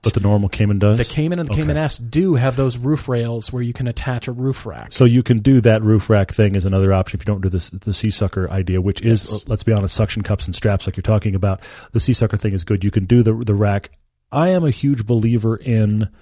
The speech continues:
Speaker 1: the hitch. However,
Speaker 2: It's
Speaker 1: the
Speaker 2: awesome.
Speaker 1: Cayman has central exhaust ports, doesn't it?
Speaker 2: It does.
Speaker 1: Which
Speaker 2: And,
Speaker 1: makes the hitch
Speaker 2: yeah,
Speaker 1: impossible.
Speaker 2: I wouldn't put a hitch on that.
Speaker 1: Well, you can't. Yeah.
Speaker 2: But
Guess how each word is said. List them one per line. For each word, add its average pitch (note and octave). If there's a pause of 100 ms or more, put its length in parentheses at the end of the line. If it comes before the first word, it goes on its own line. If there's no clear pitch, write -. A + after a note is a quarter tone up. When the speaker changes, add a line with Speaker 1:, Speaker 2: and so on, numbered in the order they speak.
(520)
Speaker 1:
the A2+
hitch. -
However, A2
Speaker 2:
It's G#2+
Speaker 1:
the A#2
Speaker 2:
awesome. C#3+
Speaker 1:
Cayman B2+
has G#2+
central G2
exhaust A2
ports, -
doesn't F2+
it? -
Speaker 2:
It B2
does. A2
Speaker 1:
Which -
Speaker 2:
And, A#2
Speaker 1:
makes F#2+
the G2
hitch F#2+
Speaker 2:
yeah, G2+
Speaker 1:
impossible. G2+
Speaker 2:
I -
wouldn't - (320)
put -
a -
hitch -
on C#2
that. -
Speaker 1:
Well, A#2+
you G#2
can't. -
Yeah. A2 (420)
Speaker 2:
But -